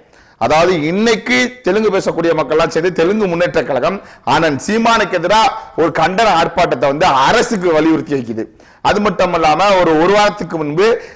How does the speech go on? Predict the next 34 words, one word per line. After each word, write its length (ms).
நமக்கு, 460
நமக்கு 440
முதல் 200
எதிரி 280
யாருன்னா, 580
திமுக 360
கிடையாது, 320
அதிமுக 520
கிடையாது, 300
பி 140
ஜே 140
பி 100
கிடையாது, 280
யாரும் 260
கிடையாது. 520
சீமான் 580
யாருடன் 680
கூட்டணி 340
இருக்கிறாரோ 500
அவர் 300
தான் 140
நமக்கு 320
எதிரி, 540
சீமான் 560
தான் 140
நமக்கு 260
எதிரி 240
அப்படின்னு 200
சொல்லி 680
வாய்ச்சொல் 680
வீரர்கள் 500
பேசக்கூடியதை 380
நம்ம 180
பார்க்கிறோம். 420